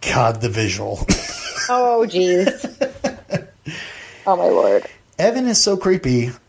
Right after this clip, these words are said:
Speaker 1: that he, uh, s-, once slept in Peyton's bed. <laughs> Just
Speaker 2: Yes.
Speaker 1: this slept in her bed. So, yeah.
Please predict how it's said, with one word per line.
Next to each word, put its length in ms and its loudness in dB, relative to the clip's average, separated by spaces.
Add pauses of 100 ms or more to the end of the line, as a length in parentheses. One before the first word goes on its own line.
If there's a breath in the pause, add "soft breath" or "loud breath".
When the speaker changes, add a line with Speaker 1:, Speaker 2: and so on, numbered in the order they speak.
Speaker 1:
that 240 0
he, 480 -2
uh, 400 0 (240)
s-, 280 -2
once 340 -2
slept 420 0
in 100 -4
Peyton's 380 0
bed. 280 0
<laughs> 320 -10
Just 640 -4
Speaker 2:
Yes. 920 0 (160)
Speaker 1:
this 200 0
slept 400 -2
in 60 -4
her 120 -4
bed. 300 -2 (1500 loud breath)
So, 960 2
yeah. 880 -4